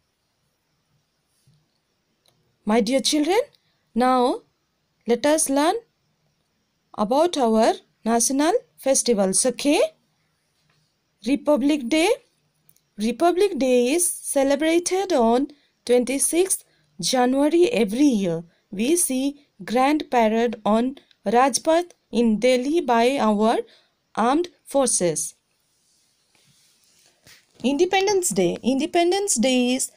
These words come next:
celebrated on fifteenth August every year. Our country became free from British rule on this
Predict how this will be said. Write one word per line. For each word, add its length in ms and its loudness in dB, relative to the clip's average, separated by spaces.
celebrated 840 0
on 320 2
fifteenth 540 -4
August 560 0
every 340 0
year. 360 0
Our 220 2
country 520 -2
became 500 -4
free 300 -2
from 440 -2
British 540 -2
rule 340 0
on 260 2
this 200 2